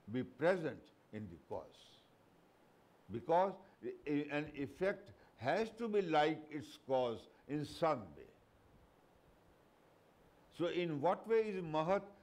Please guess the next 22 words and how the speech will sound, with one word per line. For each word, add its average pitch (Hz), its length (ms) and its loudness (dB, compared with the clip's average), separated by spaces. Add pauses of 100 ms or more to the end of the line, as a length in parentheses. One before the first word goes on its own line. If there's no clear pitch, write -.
(200)
like 165 320 4 (160)
Prakriti? 185 600 -4 (100)
Can 180 200 0
anybody 185 500 -2
tell 190 200 -2
me? 208 280 -6 (1160)
In 160 200 0
what 185 280 2
way 202 120 4
is 190 100 -4
Mahat 147 500 0 (360)
as 151 240 2
an 170 120 2 (120)
effect 175 480 -2
like 160 420 -2
Prakriti 160 560 -4
its - 320 -8
cause? 185 280 4 (720)
Can 175 180 0
anybody 185 500 -2
tell 196 220 -2
me? 214 300 -8